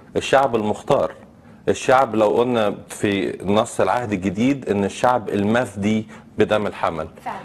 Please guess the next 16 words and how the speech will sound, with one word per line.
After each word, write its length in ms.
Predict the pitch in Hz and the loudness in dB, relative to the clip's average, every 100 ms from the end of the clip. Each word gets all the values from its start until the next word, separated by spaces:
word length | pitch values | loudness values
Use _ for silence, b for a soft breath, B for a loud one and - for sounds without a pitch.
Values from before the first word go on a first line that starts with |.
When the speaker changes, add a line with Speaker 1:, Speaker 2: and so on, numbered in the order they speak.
| - | 2
Speaker 1:
او 160 | 107 104 | 4 4
الشعب 440 | - 135 135 117 | 2 2 2 2
اللي 180 | 104 101 | 0 0
في 140 | - | -2
ايمان 500 | 127 95 101 117 135 | 0 2 2 2 2
وعلاقه 480 | 131 95 95 117 - | 4 4 4 0 -2
حيه 480 | 104 - 113 110 123 B B B - | -4 0 2 2 0 B B B -4
بيسوع 540 | 92 110 101 - 113 | 2 4 4 2 2
المسيح، 640 | 104 95 92 - 92 85 - B B B | 2 0 -4 -2 -2 -2 -10 B B B
الشعب 420 | - - 135 135 117 | -2 4 4 4 2
اللي 140 | 110 | 2
قبل 460 | 117 120 117 113 110 - | 0 2 2 2 -2 -4
كفاره 540 | - 101 - 123 117 107 - | -2 0 2 4 4 -2 -4
المسيح 540 | 95 95 95 - 104 - | -2 0 0 -2 -2 0
على 100 | 92 | -2
الصليب 520 | - 98 95 95 - | 0 -2 0 -2 -4